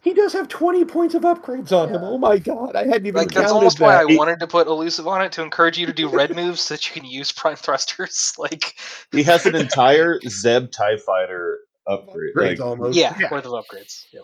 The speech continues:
Speaker 3: Yeah.
Speaker 2: Hundred percent.
Speaker 1: All right, so going over to the, the scum list, uh, you're, you're right. Doing something like getting a, a Zuckuss or a, uh, let's see, a Zuckuss is two points. Uh,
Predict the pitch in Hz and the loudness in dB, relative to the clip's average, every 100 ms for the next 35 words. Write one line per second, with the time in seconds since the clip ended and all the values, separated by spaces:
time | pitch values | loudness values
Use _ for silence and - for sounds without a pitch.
0 | - 90 73 - - - - _ _ _ | -4 0 0 -4 -12 -14 -18 _ _ _
1 | - 156 139 147 185 165 214 202 180 175 | 0 4 4 4 2 6 6 6 4 2
2 | 147 135 123 135 - - 202 190 104 95 | 0 -2 -2 -6 -6 -4 -2 -2 -6 -8
3 | 104 - _ - _ _ - 110 101 101 | -8 -12 _ -20 _ _ -2 0 0 -2
4 | 104 - - _ - 127 127 143 131 113 | -4 -8 -20 _ -2 -2 2 4 6 4
5 | 113 131 127 139 123 120 113 110 - - | 2 2 2 2 2 2 2 2 -4 0
6 | 131 127 120 113 110 110 104 104 110 107 | 2 2 2 -2 -4 -6 -4 -4 -2 -4
7 | 104 117 110 - 110 104 - - 98 110 | -4 -2 -2 -2 -2 -4 -8 -10 -4 -2
8 | 104 104 101 98 104 101 101 95 95 90 | 0 0 -2 -2 -4 -6 -6 -6 -6 -8
9 | 90 - _ _ _ - - 101 95 104 | -10 -14 _ _ _ -14 -6 -4 -2 2
10 | 123 123 135 120 - 131 127 127 123 123 | 2 0 -2 -4 -2 0 0 2 4 4
11 | 123 123 - 101 90 87 | 2 -2 -4 -4 -4 -6